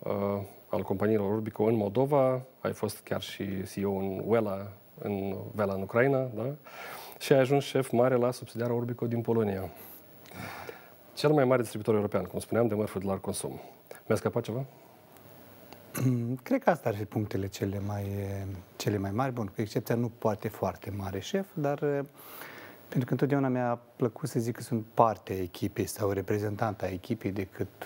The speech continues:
Speaker 2: șef sau director. Asta cred că e frumos.
Speaker 1: Care a fost, <clears throat> uh, cea mai memorabilă experiență, um,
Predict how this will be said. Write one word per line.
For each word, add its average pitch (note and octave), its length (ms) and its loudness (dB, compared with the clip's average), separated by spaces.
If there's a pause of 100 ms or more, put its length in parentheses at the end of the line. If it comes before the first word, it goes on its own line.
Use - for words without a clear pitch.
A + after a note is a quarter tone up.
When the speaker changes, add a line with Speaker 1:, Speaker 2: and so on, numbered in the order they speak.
(220)
Speaker 2:
șef - 280 -2
sau G2 160 -6
director. F2+ 520 -6 (600)
Asta - 240 -2
cred - 160 -6
că G2+ 80 -6
e G#2+ 40 -2
frumos. G2 480 -6 (640)
Speaker 1:
Care C#3 140 2
a C#3 40 2
fost, C3 340 2
<clears throat> - 60 8
uh, A2+ 500 2 (200)
cea - 160 2
mai A2+ 160 4
memorabilă G2+ 720 -2
experiență, G2 680 -4
um, F2+ 500 -4